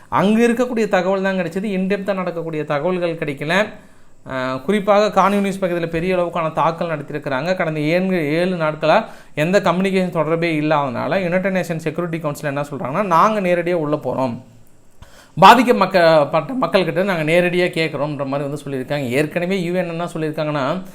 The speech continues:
அஹ், குண்டடிப்பட்டு இருக்கிறவங்கள விட நோய்வாய்ப்பட்டு இருக்கிறவங்க தான் ரொம்ப அதிகமா இருப்பதற்கான வாய்ப்புகள் இருக்கு. சுகாதாரமற்ற குடிநீர், ஏற்கனவே கோல்டு வெதர் ரொம்ப அதிகமா இருக்கிறது,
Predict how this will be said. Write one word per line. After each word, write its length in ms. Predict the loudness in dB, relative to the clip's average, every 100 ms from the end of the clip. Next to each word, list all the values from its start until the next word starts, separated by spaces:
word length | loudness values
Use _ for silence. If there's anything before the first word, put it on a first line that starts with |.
| -20 -14 -4
அஹ், 200 | -2 0
குண்டடிப்பட்டு 540 | 0 2 2 0 -2 0
இருக்கிறவங்கள 640 | 0 0 2 0 0 -2
விட 200 | 0 0
நோய்வாய்ப்பட்டு 720 | 0 2 2 0 -2 -4 -2
இருக்கிறவங்க 360 | -2 -2 -4 -2
தான் 120 | 0
ரொம்ப 200 | 0 2
அதிகமா 300 | 0 0 -4
இருப்பதற்கான 420 | -4 -4 -4 -4
வாய்ப்புகள் 520 | -2 -2 -4 -6 -6 -6
இருக்கு. 260 | -6 -4
சுகாதாரமற்ற 600 | -2 0 -2 -6 -8 -8
குடிநீர், 380 | -8 -8 -6 -4
ஏற்கனவே 320 | -4 -4 -6
கோல்டு 320 | 0 2 2 0
வெதர் 160 | 0
ரொம்ப 260 | -2 0 0
அதிகமா 360 | 0 -4 -4
இருக்கிறது, 560 | -4 -2 -2 0 0